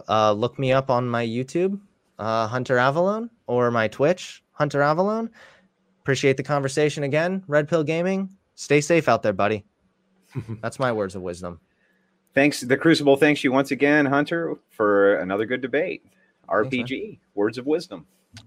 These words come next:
Speaker 2: Um, well, to shill myself real quick, the name is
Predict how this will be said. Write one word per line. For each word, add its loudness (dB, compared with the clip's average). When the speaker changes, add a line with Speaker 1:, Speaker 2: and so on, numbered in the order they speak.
Speaker 2:
Um, 2
well, 4
to 2
shill 4
myself 2
real 0
quick, 0
the -6
name -2
is -6